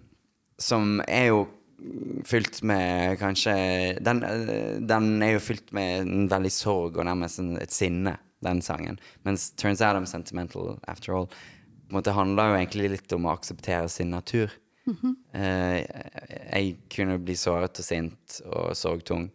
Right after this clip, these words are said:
Speaker 1: men når alt kommer til alt, og kanskje også i, eh, de handler jo om forskjellige tilstander og forskjellige møter og relasjoner, for meg da, ehm, så handlet det kanskje litt om å bare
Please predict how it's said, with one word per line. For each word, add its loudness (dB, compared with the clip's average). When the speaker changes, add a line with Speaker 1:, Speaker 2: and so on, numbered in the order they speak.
Speaker 1:
men 2
når 2
alt 0
kommer -4
til 0
alt, -4
og -4
kanskje 0
også 0
i, -2
eh, -12
de -4
handler 2
jo 4
om 2
forskjellige -2
tilstander -2
og -4
forskjellige -2
møter -4
og -4
relasjoner, 0
for 0
meg 4
da, -4
ehm, 0
så -2
handlet -4
det -2
kanskje -8
litt -12
om -14
å -14
bare -10